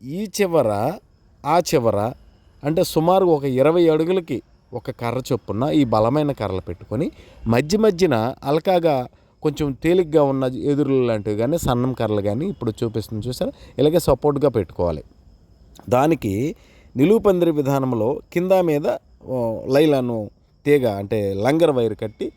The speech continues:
బిగిస్తారు. అవి గోడల మాదిరిగా వస్తాయి. అడ్డు పందిరి విధానంలో పైన నాలుగు వైపులా లాగి కడతారు. ఇది అడ్డు పందిరి విధానంలో వేసున్న వల. దానికి మధ్య మధ్యన కర్రలు సపోర్ట్ ఇచ్చారు. ఆ కర్రల ప్లేస్లో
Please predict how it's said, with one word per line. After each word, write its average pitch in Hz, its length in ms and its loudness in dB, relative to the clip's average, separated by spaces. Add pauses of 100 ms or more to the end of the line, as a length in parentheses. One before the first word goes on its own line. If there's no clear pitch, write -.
(180)
బిగిస్తారు. 123 480 -2
అవి 135 320 2
గోడల 139 340 4
మాదిరిగా 110 420 -4
వస్తాయి. 98 420 -10 (300)
అడ్డు 180 160 2
పందిరి 196 320 4
విధానంలో 117 580 -2 (500)
పైన 180 440 4 (440)
నాలుగు 170 400 2
వైపులా 160 420 2
లాగి 135 520 -4
కడతారు. 104 500 -10 (880)
ఇది 202 380 0 (100)
అడ్డు 143 180 2
పందిరి 170 320 0
విధానంలో 127 500 -2
వేసున్న 117 420 -4
వల. 127 380 0
దానికి 127 300 -2
మధ్య 120 280 0
మధ్యన 156 280 0
కర్రలు 131 320 0
సపోర్ట్ 123 400 -2
ఇచ్చారు. 180 240 2
ఆ 135 200 0
కర్రల 147 340 2
ప్లేస్లో 170 540 2